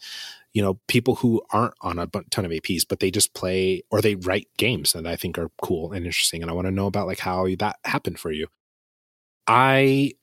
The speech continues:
feel like folks who are in the A P space, especially, like, the streamed A P space, not to generalize, but I think in some ways have an advantage when it comes to audience.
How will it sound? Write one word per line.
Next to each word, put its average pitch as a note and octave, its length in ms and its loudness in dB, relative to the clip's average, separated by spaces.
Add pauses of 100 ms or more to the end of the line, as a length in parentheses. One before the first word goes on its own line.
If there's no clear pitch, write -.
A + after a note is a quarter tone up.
(140)
feel G#2 880 2
like F2+ 640 -2
folks C#3+ 320 4
who C3 200 2
are A2 200 2 (100)
in G2+ 600 0
the F2+ 280 -2
A F#2 40 -6
P - 200 -2
space, G2 380 0
especially, G2+ 360 0
like, E2+ 180 -4
the - 80 -2
streamed F2+ 580 0
A E2+ 160 -6
P - 180 -6
space, - 600 0 (260)
not G#2 240 0 (120)
to A#2 100 2
generalize, F#2+ 420 0
but G#2+ 100 2
I G2 40 0
think C3+ 180 2
in A#2 80 2
some B2 240 4
ways G#2+ 220 4
have C3+ 420 0 (100)
an A2 720 2 (140)
advantage F#2 680 0
when F2+ 120 -2
it - 100 -8
comes F#2+ 420 0 (140)
to F2+ 420 -2 (720)
audience. F2+ 720 2